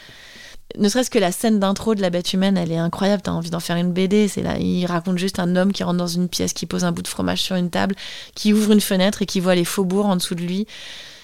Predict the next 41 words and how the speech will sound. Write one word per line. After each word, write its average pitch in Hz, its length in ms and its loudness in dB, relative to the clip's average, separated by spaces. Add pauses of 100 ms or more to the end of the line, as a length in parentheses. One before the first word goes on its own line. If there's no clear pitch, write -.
(300)
Et - 160 6
la 196 120 8
manière 220 160 6
dont 233 80 6
il 208 180 -2
décrit 190 320 0
les 185 240 4
odeurs, 190 400 4
les 180 100 2
sons 190 400 2
qu'il 185 180 -2
entend, 185 380 -2
et 190 100 0
cette 175 220 -4
pièce, - 480 0
euh, 170 280 -2 (320)
au 185 100 2
printemps, 202 480 0 (680)
enfin, 208 200 -4
c'est, 175 240 -4
ça 170 160 -2
remplit 185 320 4
tellement 190 260 4
plus 226 180 -2
que 196 100 -2
douze 185 260 0
heures 196 120 0
de 175 180 2
binge, 180 380 2 (100)
binge, 180 340 0
euh, 175 200 -4
comment 175 200 -4
on - 20 -2
dit, 175 200 -4
euh, 175 80 -6
binge 180 260 0
watching, 196 440 0
euh, 185 140 -4 (680)
de 170 120 0
série, 233 280 4
quoi. 170 180 -6